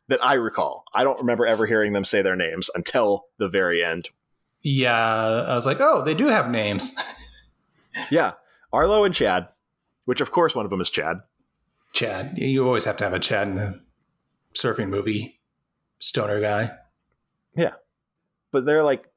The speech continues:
Speaker 1: "Dude, it's, it's been one year since Lonnie died. Like, we should do something. We should pull a killer prank. We should jump off something."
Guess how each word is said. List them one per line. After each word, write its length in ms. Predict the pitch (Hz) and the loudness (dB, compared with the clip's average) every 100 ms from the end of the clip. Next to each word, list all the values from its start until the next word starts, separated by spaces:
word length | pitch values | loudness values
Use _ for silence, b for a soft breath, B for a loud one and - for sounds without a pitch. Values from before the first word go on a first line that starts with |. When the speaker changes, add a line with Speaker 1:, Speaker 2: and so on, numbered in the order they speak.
| - _ _ _ - | -20 _ _ _ -14
Speaker 1:
"Dude, 220 | - 165 147 | 0 0 0
it's, 100 | - | -4
it's 200 | - 135 | -2 -2
been 240 | - 156 131 | 0 0 0
one 260 | 135 156 | 0 0
year 480 | 123 147 196 104 95 _ _ - | 2 2 4 2 -2 _ _ -10
since 320 | - 131 - | -4 -4 0
Lonnie 300 | 110 185 147 | 0 0 0
died. 440 | 98 85 82 82 - _ _ _ _ _ - | -2 -2 -2 -4 -10 _ _ _ _ _ -6
Like, 120 | 104 | -2
we 80 | 117 | -2
should 220 | 113 90 | -2 -2
do 160 | 131 262 | 0 0
something. 380 | 104 92 90 | 0 -2 -2
We 80 | 92 | -2
should 180 | 95 101 - _ | -2 -4 -10 _
pull 200 | - 185 | 0 2
a 40 | 165 | 2
killer 300 | - 165 123 | 0 0 0
prank. 400 | - 147 - - | 0 -2 0 0
We 100 | 156 | 0
should 180 | 254 | 0
jump 340 | 127 131 175 277 | 0 2 2 2
off 220 | 143 127 | 0 2
something." 560 | - 120 - 117 85 | 0 0 0 0 0